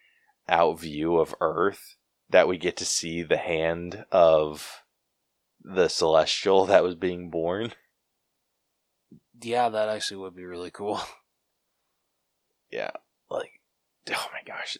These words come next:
Speaker 1: Speaking of, that whole scene was terrifying as hell.
Speaker 2: Seriously, though. Just
Speaker 1: Dude, I was getting
Speaker 2: like,
Speaker 1: tense.
Speaker 2: Dude, I was too. Just, like, the fingers just starting to, to, um, come up just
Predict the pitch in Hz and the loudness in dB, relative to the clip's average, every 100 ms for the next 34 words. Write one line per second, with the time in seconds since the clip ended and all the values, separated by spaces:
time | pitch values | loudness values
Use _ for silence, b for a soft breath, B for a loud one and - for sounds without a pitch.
0 | _ - - - _ - 127 90 80 85 | _ -10 -8 -8 _ -12 -10 -10 -4 0
1 | 82 80 78 - 95 117 - 82 71 - | 0 -2 -4 4 4 4 -2 -4 -4 -6
2 | 87 80 71 73 - _ - - 85 80 | -6 -6 -8 -10 -10 _ -12 0 2 2
3 | - 82 76 76 78 - 78 76 92 - | 4 4 2 -4 -4 2 4 4 0 -4
4 | _ _ _ _ _ _ _ - - - | _ _ _ _ _ _ _ -10 -6 -2
5 | - - 131 120 120 110 - 117 113 104 | -2 -2 -6 -12 -10 -4 -4 -4 -8 -8
6 | 107 98 92 87 92 - - 101 101 - | -8 -6 -8 -12 -14 -8 0 2 2 2
7 | 82 160 - 95 82 - - 139 139 151 | 2 2 0 -2 -2 -4 0 0 0 -4
8 | - - - _ _ _ - 147 127 156 | -6 -6 -8 _ _ _ -6 -4 -2 -4
9 | 160 - 170 143 123 - 143 - 120 - | -6 -6 -6 -6 -6 -4 -6 -6 -10 -8
10 | 139 135 120 104 98 - - - 117 113 | -10 -8 -8 -10 -10 -10 -10 -6 -6 -6
11 | 110 107 _ _ _ _ _ - - 107 | -8 -12 _ _ _ _ _ -16 -8 -6
12 | 98 92 - 95 90 87 85 - _ _ | -6 -8 -10 -12 -14 -18 -20 -20 _ _
13 | _ _ - - 117 110 95 - - | _ _ -14 -10 -6 -6 -10 -12 -14